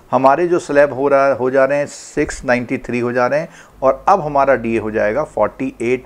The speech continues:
पॉइंट फ़ाइव वन। हाँ दोस्तों, पेंशनर के लिए कोई भी चेंज यहाँ पर नहीं किया गया है।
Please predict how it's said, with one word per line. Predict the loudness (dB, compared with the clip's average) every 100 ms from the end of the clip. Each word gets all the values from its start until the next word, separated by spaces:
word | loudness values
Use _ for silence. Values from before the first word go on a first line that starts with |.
| -10
पॉइंट | -6 -6 -8
फ़ाइव | -2 -2 -2
वन। | -8 -10 -12 _ -20 _
हाँ | 0 0
दोस्तों, | -2 -2 -4 -4 -8
पेंशनर | -4 -4 -4 -4 -4
के | -2 -4
लिए | -2 -6
कोई | -2 -2
भी | -2 -6
चेंज | -2 -4 -4
यहाँ | -8 -8
पर | -2 -2 -2 -18 -20 -16 -6
नहीं | -2 -2
किया | -4 -6 -6
गया | -10 -14
है। | -16